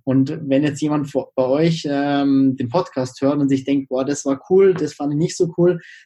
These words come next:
soll er sich das rauspicken, wo er das Gefühl hat, da kommt er weiter damit. Ähm, weil das, glaube ich, so funktioniert und es gibt nicht diesen einen Weg, der für alle gleich funktioniert. Und das ist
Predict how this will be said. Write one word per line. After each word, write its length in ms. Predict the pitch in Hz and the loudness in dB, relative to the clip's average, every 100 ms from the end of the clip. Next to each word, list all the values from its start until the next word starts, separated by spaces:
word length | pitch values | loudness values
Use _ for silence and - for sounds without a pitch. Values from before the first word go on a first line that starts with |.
| _ _ | _ _
soll 200 | - 151 | -4 0
er 80 | 160 | 2
sich 160 | 143 - | 0 0
das 240 | 170 165 | 0 0
rauspicken, 480 | 151 165 - 165 160 | 0 -2 -2 -2 0
wo 120 | 143 | 2
er 40 | |
das 140 | 143 143 | 0 0
Gefühl 300 | 123 - 165 | -4 2 2
hat, 120 | 160 | 2
da 60 | 135 | 0
kommt 220 | 143 143 | 0 2
er 80 | 120 | 2
weiter 300 | 135 139 117 | 2 0 -2
damit. 260 | 107 110 - - | -4 -14 -14 -8
Ähm, 300 | 117 120 120 | -4 -4 -4
weil 140 | 120 | -2
das, 180 | 131 - | -2 -2
glaube 260 | 135 127 135 | -2 0 0
ich, 140 | - _ | -2 _
so 180 | 143 139 | -2 0
funktioniert 600 | 147 135 - 139 147 135 | 0 0 2 2 4 0
und 100 | 120 | -2
es 160 | 120 | -2
gibt 240 | 117 135 - | -2 -2 -2
nicht 220 | 143 - | -2 0
diesen 360 | 131 135 127 120 _ | 0 2 0 -2 _
einen 340 | 113 143 151 131 | -4 0 2 4
Weg, 260 | 139 135 131 | 4 2 0
der 120 | 123 | 0
für 240 | 131 123 | 0 0
alle 220 | 123 127 123 | 0 0 0
gleich 260 | 123 135 | 0 -2
funktioniert. 500 | - 117 117 117 120 | -2 -6 -6 -8 -10
Und 100 | 113 - | -12 -8
das 120 | 117 | -6
ist 220 | 120 - | -6 -8